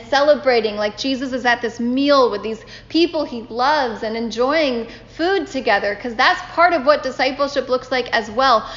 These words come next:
But it also looks like anointing and worshiping and advocating for uninvited guests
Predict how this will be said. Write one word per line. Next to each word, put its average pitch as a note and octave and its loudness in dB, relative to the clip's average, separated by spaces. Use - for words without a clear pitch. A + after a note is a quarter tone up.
But D4 2
it - -4
also D#4+ 4
looks C#4+ -2
like C4 -2
anointing A#3 -2
and A3 -2
worshiping A#3 -2
and B3 0
advocating C4+ 0
for A#3 -2
uninvited A3 -2
guests - -8